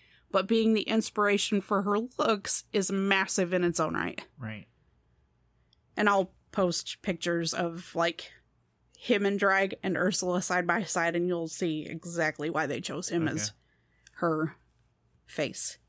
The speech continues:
Speaker 1: Because of Divine's portrayal of Edna Turnblad in Hairspray, there have been numerous men that have gone on to star as female characters,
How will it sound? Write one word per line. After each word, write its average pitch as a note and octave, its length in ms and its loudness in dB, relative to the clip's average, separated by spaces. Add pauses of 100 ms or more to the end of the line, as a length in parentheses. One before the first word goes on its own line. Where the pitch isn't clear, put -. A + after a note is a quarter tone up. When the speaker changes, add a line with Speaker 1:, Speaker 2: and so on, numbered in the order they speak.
(120)
Speaker 1:
Because A3 320 4
of C4+ 140 4
Divine's C4 480 4
portrayal A3 600 2
of F#3+ 180 0
Edna G3+ 320 2
Turnblad G#3 560 2
in A#3 100 -4
Hairspray, F3 720 0 (200)
there G3+ 200 2
have G#3 180 2
been G#3 400 4
numerous C4+ 480 4
men F#3+ 480 2
that F#3+ 120 2
have F#3+ 140 0
gone F#3+ 220 4
on F3 160 4
to E3+ 80 2
star E3+ 280 2
as E3 140 -2
female E3 300 2
characters, - 680 -6